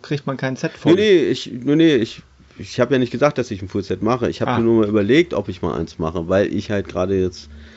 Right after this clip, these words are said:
Speaker 2: nah dran bin. Ich meine, am einfachsten wär, und ich, das war ja auch so, wo, wo die Switch rauskam, oder bevor sie rauskam, kurz davor,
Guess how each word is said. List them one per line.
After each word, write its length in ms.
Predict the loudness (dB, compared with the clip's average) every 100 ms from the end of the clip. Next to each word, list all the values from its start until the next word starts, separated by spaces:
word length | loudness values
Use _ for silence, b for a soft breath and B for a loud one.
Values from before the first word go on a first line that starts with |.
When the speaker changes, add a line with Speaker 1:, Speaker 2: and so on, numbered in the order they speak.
| B B B -2
Speaker 2:
nah 160 | 0
dran 220 | 2 2
bin. 80 | 2
Ich 100 | 2
meine, 180 | 0 0 B B
am 160 | -4 0
einfachsten 560 | 2 2 0 -2 -2
wär, 160 | 0 0
und 120 | 0
ich, 180 | -4 -10 -6
das 280 | -6 -6 -6
war 140 | 0 2
ja 80 | 2
auch 100 | -2
so, 340 | -2 -2 -4 -8
wo, 200 | -12 -12 -4
wo 100 | -4
die 120 | -4
Switch 360 | -4 -6 -4 0
rauskam, 460 | 2 2 -2 0
oder 160 | 2 2
bevor 380 | 2 2 2 2
sie 80 |
rauskam, 500 | 0 -4 -6 -6 -6
kurz 240 | -4 -4 -2
davor, 520 | -4 -4 0 0 0